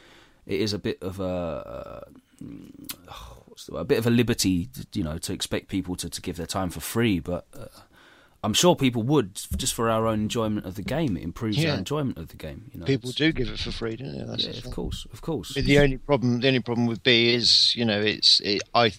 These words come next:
Speaker 2: I believe it needs to be one man's vision,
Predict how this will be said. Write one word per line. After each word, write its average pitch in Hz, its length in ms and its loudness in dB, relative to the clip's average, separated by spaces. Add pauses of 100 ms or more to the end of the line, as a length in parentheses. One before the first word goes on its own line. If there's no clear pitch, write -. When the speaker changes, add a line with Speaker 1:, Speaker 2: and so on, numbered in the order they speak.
(160)
Speaker 2:
I 120 120 6
believe 104 360 0
it 92 100 0
needs 107 200 2
to - 100 0
be 107 100 -2
one 110 280 2
man's 107 380 2
vision, 95 400 0